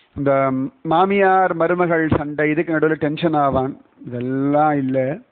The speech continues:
அவன் பாட்டுக்கு பக்தி பண்ணிட்டு இருப்பான்.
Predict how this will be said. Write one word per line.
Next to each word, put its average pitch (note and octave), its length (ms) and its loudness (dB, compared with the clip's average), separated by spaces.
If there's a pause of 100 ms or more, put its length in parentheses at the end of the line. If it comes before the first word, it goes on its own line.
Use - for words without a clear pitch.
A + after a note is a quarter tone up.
(880)
அவன் D3 260 0
பாட்டுக்கு G#3 500 2
பக்தி F#3+ 280 -4
பண்ணிட்டு E3+ 460 0
இருப்பான். D3+ 380 -2